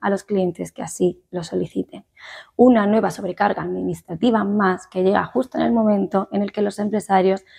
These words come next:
solicitan todo lo contrario, sin simplificación administrativa, menos burocracia y más competitividad. No tiene nada que decir a esto el nuevo delegado de Sánchez en la región de Murcia. ¿Agachará la cabeza una vez más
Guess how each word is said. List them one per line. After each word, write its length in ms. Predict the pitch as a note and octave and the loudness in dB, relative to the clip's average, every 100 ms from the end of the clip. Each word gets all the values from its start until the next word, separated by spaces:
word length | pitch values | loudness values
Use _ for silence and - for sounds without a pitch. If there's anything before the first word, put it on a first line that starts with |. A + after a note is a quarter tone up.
| - | -8
solicitan 580 | G#3+ G#3+ G#3 F#3+ G3+ G3 | 0 0 2 2 0 0
todo 180 | F#3+ D#3 | -2 0
lo 120 | D#3 | -2
contrario, 560 | E3+ F3+ - A3 F3 F3 _ _ - _ | 0 0 2 2 2 -4 _ _ -20 _
sin 220 | - G3 | -8 -6
simplificación 680 | G#3+ G3 F3+ F3+ F3+ E3 A3 | -4 -4 0 0 2 2 4
administrativa, 1040 | A3+ A3+ G#3+ G#3+ G#3 G#3+ G#3+ G#3+ F#3+ F#3+ - - | 4 2 2 2 0 -2 0 4 4 2 -6 -6
menos 320 | G3 G#3+ F#3+ | -2 0 0
burocracia 720 | G3+ G3+ G3 F#3 E3 F#3 F3 - _ - | 0 0 2 0 0 -2 -2 -6 _ -2
y 100 | G3 | 2
más 200 | F3 - | 2 0
competitividad. 760 | D3+ D#3+ E3+ E3 - - E3 - _ _ - - - - | -8 -8 -10 -10 -8 -6 -8 -14 _ _ -20 -20 -8 4
No 180 | A#3 B3 | 4 4
tiene 220 | B3 A#3+ | 2 2
nada 180 | A3 G#3+ | 0 0
que 80 | |
decir 340 | F#3 F#3 F#3+ G3 | 0 -2 -2 -2
a 80 | F#3+ | 0
esto 360 | G3 - F#3+ | -2 -4 -2
el 100 | F#3 | 0
nuevo 180 | F#3 G#3 | 2 2
delegado 420 | G3 F#3 F#3+ G3 | 4 2 2 2
de 120 | F#3 F3 | 0 -4
Sánchez 400 | G3+ G3 F#3+ F#3+ | -4 -6 -8 -8
en 100 | F3 | -8
la 80 | |
región 340 | E3+ E3+ G3 F#3 | -8 -8 -4 0
de 80 | F3 | 2
Murcia. 420 | F3+ - B3 - _ _ _ _ | 0 0 -4 -4 _ _ _ _
¿Agachará 600 | F3+ F3+ F3+ - F#3 G#3 | -4 -2 -2 0 4 4
la 100 | A#3 | 4
cabeza 340 | G#3 F#3 G3 F#3 | 2 0 0 -2
una 120 | F#3+ | -4
vez 140 | F3+ | -4
más 340 | F3+ F#3+ G3 | -4 -2 -4